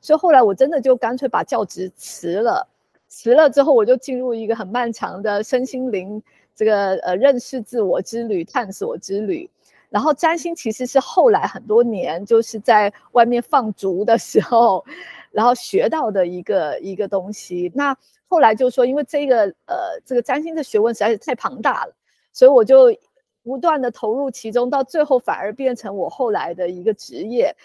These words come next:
所以是这么来的，这个我跟占星的关系。所以其实就，我就跟很多人讲说，与其说我是一个占星老师，不如说我是一个身心灵爱好者。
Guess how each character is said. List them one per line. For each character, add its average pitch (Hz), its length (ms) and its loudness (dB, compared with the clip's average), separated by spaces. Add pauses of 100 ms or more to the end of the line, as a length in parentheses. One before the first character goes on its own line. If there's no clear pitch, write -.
(140)
所 220 100 -2
以 226 60 8
是 233 160 -4
这 294 140 -2
么 240 100 -2
来 185 340 -2
的， 180 200 -4
这 226 100 2
个 220 100 4
我 180 140 -2
跟 214 240 -6
占 190 240 -4
星 196 220 -14
的 180 100 -6
关 160 300 -6
系。 - 280 -14 (220)
所 339 160 0
以 403 60 4
其 269 180 -2
实 277 300 0 (480)
就， 277 180 8
我 226 140 6
就 269 100 6
跟 285 160 4
很 254 80 -4
多 202 100 -2
人 233 160 -2
讲 208 220 -2
说， 240 160 0
与 208 220 -4
其 220 240 -12
说 262 260 4
我 208 180 2
是 233 280 -8
一 196 160 -8
个 208 160 -4
占 202 240 -4
星 226 180 -6
老 202 220 0
师， 226 440 -4 (280)
不 285 120 2
如 233 160 4
说 240 160 4
我 214 160 2
是 226 200 -6
一 - 20 -6
个 214 80 0
身 247 160 0
心 254 140 -2
灵 196 120 -6
爱 233 120 2
好 214 200 0
者。 - 320 -8